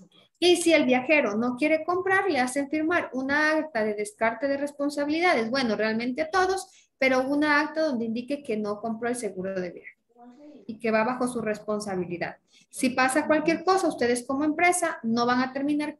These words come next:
en problemas y quebrados, sino que van a continuar porque fue irresponsabilidad de la persona.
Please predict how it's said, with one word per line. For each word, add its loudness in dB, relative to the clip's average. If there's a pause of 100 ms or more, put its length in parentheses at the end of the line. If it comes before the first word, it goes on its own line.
en -2
problemas 0
y -10
quebrados, 0 (260)
sino -2
que 0
van 2
a -4
continuar -2
porque -10
fue -2
irresponsabilidad -6
de -4
la -10
persona. -20